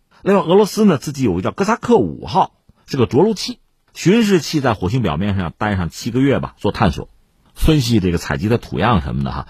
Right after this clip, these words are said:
看看有没有生命存在的生物分子或者是其他什么标志吧。还有一家是谁？阿联酋，他们想用日本的那个H二火箭啊，打一个火星探测轨道器过去吧，不叫上去，叫过去。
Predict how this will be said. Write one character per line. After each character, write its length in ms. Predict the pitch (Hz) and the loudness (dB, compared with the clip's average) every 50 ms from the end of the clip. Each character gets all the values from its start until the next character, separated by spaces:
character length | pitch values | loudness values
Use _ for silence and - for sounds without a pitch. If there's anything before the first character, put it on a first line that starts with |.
| - - | -16 -10
看 160 | - - 104 | -6 -2 0
看 100 | 95 92 | 0 0
有 60 | 87 80 | 0 0
没 100 | 87 92 | 0 0
有 100 | 87 78 | 0 -2
生 220 | - - 110 110 | -2 0 2 4
命 140 | 107 98 92 | 4 4 2
存 260 | - - - 90 101 | 0 -2 -4 -2 -2
在 220 | 107 110 95 85 | 0 0 0 -2
的 140 | 73 73 - - - - | -4 -6 -10 -12 -18 -8
生 180 | - - 143 131 | -2 0 2 2
物 80 | 101 | 2
分 200 | 90 139 156 139 | 2 2 2 0
子 120 | 92 76 - | 0 -4 -6
或 120 | - 107 | -6 -6
者 80 | 87 82 | -6 -6
是 220 | - - 82 - - - _ _ | -6 -6 -8 -8 -10 -16 _ _
其 200 | - - 104 95 | -8 -6 -4 -2
他 160 | 101 101 95 | -2 -2 -2
什 100 | - 80 | -2 -4
么 80 | 87 | -4
标 280 | - - 131 127 165 196 | -2 0 2 2 2 2
志 200 | 190 185 151 - | 0 0 -2 -2
吧。 180 | - - - _ _ _ _ _ _ _ _ _ | -4 -8 -16 _ _ _ _ _ _ _ _ _
还 200 | - - 151 214 | -4 0 2 2
有 120 | 262 247 | 4 4
一 80 | 180 135 | 2 2
家 180 | 113 139 127 120 | 2 0 0 0
是 120 | 117 107 | -2 -4
谁？ 120 | - 87 | -4 -4
阿 180 | - - 151 180 | -4 -2 -2 0
联 220 | 190 202 208 220 | 2 2 2 0
酋， 400 | 202 - - - 101 139 208 - - _ _ _ _ _ _ _ _ | 0 -4 -6 -4 -4 -4 -4 -6 -10 _ _ _ _ _ _ _ _
他 160 | - - 196 | -4 -2 0
们 140 | 208 202 170 | 0 0 0
想 160 | - 98 90 | -2 0 0
用 160 | 107 127 147 170 | 2 2 2 0
日 140 | 214 196 | 0 0
本 180 | 101 - 80 76 | 0 -2 -2 -2
的 80 | 85 85 | -2 0
那 120 | 90 95 | 0 -2
个 100 | - - | -2 -2
H 200 | 160 185 - 196 | -4 -4 -2 -2
二 100 | 185 160 | -2 -2
火 240 | - - - - - | -4 -6 -8 -8 -2
箭 320 | - 185 226 220 139 82 | 0 2 2 2 0 -2
啊， 140 | 67 - _ _ _ _ _ | -4 -8 _ _ _ _ _
打 280 | - 107 85 82 82 90 | -6 -6 -4 -4 -2 -2
一 120 | 107 110 | 0 0
个 80 | 110 95 | 0 -2
火 220 | - - 78 71 | -2 -2 -4 -2
星 180 | - 110 110 101 | 0 0 0 0
探 200 | - 107 95 90 | 2 2 0 2
测 140 | - 95 | 0 -2
轨 140 | - - 73 | -4 -6 -6
道 140 | 71 87 90 | -6 -6 -4
器 240 | - - 92 85 - - _ | -4 -4 -4 -4 -6 -10 _
过 220 | - 254 254 - - | 0 2 2 2 2
去 180 | - - - | 0 -4 -6
吧， 220 | - - - - _ _ _ _ _ _ _ _ | -8 -8 -12 -16 _ _ _ _ _ _ _ _
不 80 | - 127 | 0 0
叫 100 | 160 143 | 2 2
上 280 | - - 202 147 107 | 2 2 2 2 2
去， 120 | - - - | -2 -4 -6
叫 100 | 80 73 | -8 -6
过 220 | - - 220 147 | 0 2 2 2
去。 180 | - - - | 0 -2 -8